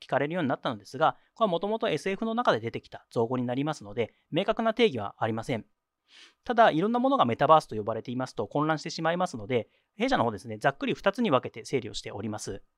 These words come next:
一つはですね、アナザーワールド的な世界観というところで説明しているんですけれども、例えばですね、あの、今とは全く異なる仮想空間ですとか、あの、バーチャルな世界観というものを構築した上で、その上でアバターを使って交流するようなものですね。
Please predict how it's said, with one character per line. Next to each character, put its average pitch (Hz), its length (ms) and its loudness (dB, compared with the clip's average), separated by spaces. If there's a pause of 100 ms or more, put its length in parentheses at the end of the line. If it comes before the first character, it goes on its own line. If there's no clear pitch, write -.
(720)
一 302 160 -2
つ 302 100 2
は 175 80 10
で 113 80 2
す - 80 -12
ね、 117 300 -2
ア 143 100 0
ナ 175 120 4
ザ 196 100 6
ー 190 60 8
ワ 185 120 6
ー - 20 2
ル 185 80 -2
ド 175 40 -12
的 175 140 -8
な 170 100 -4
世 - 120 -6
界 165 200 4
観 101 180 -4
と 110 80 -16
い - 20 -12
う 101 40 -14
と - 100 -20
こ 110 120 -6
ろ 104 60 -4
で 104 220 -14
説 117 220 -12
明 107 140 -4
し - 40 -8
て - 180 -8 (300)
い 120 140 -16
る 120 80 -6
ん 107 80 -4
で 101 80 -14
す - 100 -14
け 110 80 -4
れ 107 80 -6
ど 139 100 -2
も、 202 260 2 (420)
例 254 100 8
え 262 40 8
ば 139 80 0
で 104 80 -6
す 131 120 -12
ね、 120 200 -6
あ 123 100 -6
の、 113 160 -4
今 190 320 4
と 120 100 -6
は 104 80 -2
全 113 280 -4
く - 80 -16
異 214 140 -4
な 220 100 4
る 123 60 0
仮 - 160 -8
想 127 180 -2
空 143 160 -2
間 101 200 -8
で - 80 -20
す - 100 -14
と - 100 -16
か、 98 200 -10 (260)
あ 117 80 -8
の、 110 120 -2
バ 160 160 8
ー - 20 -4
チ - 80 -2
ャ - 20 0
ル 147 80 0
な 202 80 -2
世 165 120 -2
界 143 200 2
観 117 140 -6
と 113 80 -14
い - 20 -12
う - 20 -8
も 175 60 -6
の 220 80 0
を - 40 -4
構 117 180 -2
築 - 200 -8
し - 80 -10
た 175 100 -2
上 202 80 0
で、 196 60 0
そ 190 120 -4
の 208 140 -2
上 254 120 -2
で - 180 0
ア 127 100 0
バ 117 120 2
タ 113 100 -4
ー - 20 -2
を 104 80 -8
使 - 140 -8
っ 165 60 -2
て 143 120 -10
交 123 200 2
流 107 80 -6
す - 100 -12
る 110 60 -8
よ 104 60 -8
う - 20 -14
な 98 60 -18
も - 100 -20
の 110 180 -18
で - 80 -20
す - 120 -16
ね。 - 160 -8